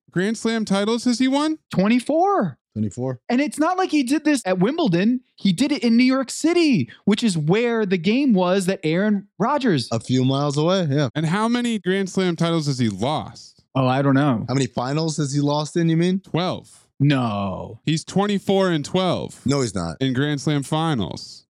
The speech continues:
Speaker 3: Holy hell.
Speaker 2: Wait, so what is one over two of twenty-four?
Speaker 1: Twelve.
Speaker 2: It's twelve.
Speaker 1: Half of twenty-four is twelve.
Speaker 2: Is twelve.
Speaker 1: Protect your Achilles, Novak.
Speaker 2: The twenty-fourth letter of the alphabet is X.
Speaker 3: Is it?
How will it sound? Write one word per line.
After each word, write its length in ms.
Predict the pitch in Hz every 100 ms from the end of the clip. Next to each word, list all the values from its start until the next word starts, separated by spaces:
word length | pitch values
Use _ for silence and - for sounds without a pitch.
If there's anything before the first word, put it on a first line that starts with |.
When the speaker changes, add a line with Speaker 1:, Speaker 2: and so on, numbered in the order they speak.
| -
Speaker 3:
Holy 240 | 87 71 71
hell. 280 | 76 73 _ -
Speaker 2:
Wait, 220 | 160 -
so 440 | - 156 147 - _ -
what 180 | 135 196
is 140 | 180
one 420 | 127 135 160 185 185
over 320 | 156 156 143
two 520 | - 170 147 117 104 -
of 160 | 117
twenty-four? 720 | 107 131 123 117 127 110 95 -
Speaker 1:
Twelve. 500 | _ 165 143 - - _ _ 147
Speaker 2:
It's 160 | 143
twelve. 380 | - 269 330 220 _
Speaker 1:
Half 360 | _ 135 143 -
of 140 | 120
twenty-four 760 | - 143 120 - 139 104 90 101 _ _ _ _
is 160 | - 101
twelve. 580 | - 127 95 58 - _ _
Speaker 2:
Is 180 | - 143
twelve. 520 | - 202 233 160 - _ _
Speaker 1:
Protect 340 | 117 - 139 -
your 140 | 131
Achilles, 420 | 120 135 123 110
Novak. 520 | 110 107 107 107 - _ _ -
Speaker 2:
The 320 | 135 131 127 _ -
twenty-fourth 640 | - 151 151 151 139 135
letter 180 | 135 127
of 60 |
the 100 | 120
alphabet 420 | 117 120 104 104 101
is 140 | 107
X. 400 | 92 80 - - _ -
Speaker 3:
Is 180 | 113
it? 120 | 156